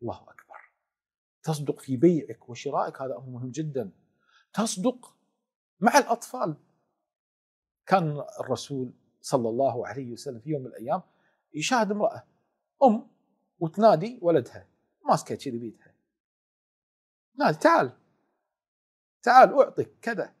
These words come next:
فالرسول صلى الله عليه وسلم سأل المرأة: "يعني في شيء بإيدك أنتي؟ ولا أنت تكذبين على، على هذا الطفل؟"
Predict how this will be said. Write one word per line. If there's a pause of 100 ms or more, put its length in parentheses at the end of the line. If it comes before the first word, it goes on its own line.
(920)
فالرسول
صلى
الله
عليه
وسلم
سأل
المرأة: (1120)
"يعني
في
شيء
بإيدك
أنتي؟ (960)
ولا
أنت
تكذبين
على،
على
هذا
الطفل؟"